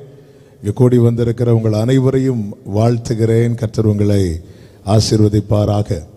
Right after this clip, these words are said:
கர்த்தர் அடியாருக்கு கொடுத்த குழந்தைகளை இந்த நாளில் பிரதிஷ்டை பண்ணும்படி கர்த்தர் பாராட்டின அவருடைய எல்லா கிருபைகளுக்காக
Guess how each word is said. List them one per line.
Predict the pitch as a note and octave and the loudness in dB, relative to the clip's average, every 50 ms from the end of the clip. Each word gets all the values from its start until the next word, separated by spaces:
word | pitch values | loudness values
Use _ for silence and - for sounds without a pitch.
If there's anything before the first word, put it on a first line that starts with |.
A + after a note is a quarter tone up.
| - - - - - - - - - - | -20 -20 -20 -20 -20 -20 -20 -20 -12 -2
கர்த்தர் | - A2 - - A#2 A2+ G#2+ - - - - - - - - - - - | -2 0 2 2 2 2 2 2 -2 -6 -10 -16 -18 -20 -20 -20 -14 -10
அடியாருக்கு | - F#2+ G2+ G2+ G#2 G#2 G#2 G#2+ G#2 - A2 | -6 -2 0 2 2 2 2 0 0 -2 -2
கொடுத்த | - - G#2 F#2+ G2+ - G#2+ G2 F#2+ F2+ F2 E2+ F2+ - - - - - | 0 2 0 0 0 0 0 0 0 -2 -4 -8 -10 -16 -20 -20 -20 -4
குழந்தைகளை | - A2 G#2+ G#2 G2+ G#2 G2+ G2 G2 G2+ G#2 G#2 G2 | 0 2 2 4 4 2 2 0 0 0 0 0 0
இந்த | F#2+ G2+ G2 | -2 -2 -2
நாளில் | G2+ G#2 G2+ G2+ G2 G2+ - | -2 -2 0 0 0 -2 0
பிரதிஷ்டை | - A2 G#2 G#2 G#2+ G#2 - - - A2+ G#2+ - | 0 0 2 2 2 0 0 0 0 0 2 2
பண்ணும்படி | A2 A2 A2+ A2+ A2 A#2 A2+ A#2 B2 C3+ - - - - - - - - - - - - - - | 0 2 2 2 2 2 2 2 0 -2 -4 -10 -18 -20 -20 -20 -20 -20 -20 -20 -20 -20 -20 -2
கர்த்தர் | - A#2 A2+ - B2+ A#2 G#2+ - | 0 0 2 2 2 0 2 2
பாராட்டின | A#2+ A#2 A#2 A#2+ A#2+ A#2 A#2 - B2 A#2+ | 2 2 4 2 2 0 0 -2 -4 -2
அவருடைய | B2 A#2+ A2+ A2 G#2+ G#2+ G#2 G#2 | 0 0 2 2 2 0 0 0
எல்லா | G#2+ A2 A2 A2 A2 | 0 2 2 2 0
கிருபைகளுக்காக | G#2+ A2 - G#2+ A2+ A#2 A2+ A#2+ A#2 A2+ A2+ A2 G#2+ A2 - - G#2 G2+ G#2 G#2+ A2 G#2+ G2 F#2 F#2+ | -2 -2 -2 2 2 4 4 4 2 2 0 -2 -4 -4 -6 -6 -4 -2 0 0 0 0 0 -4 -8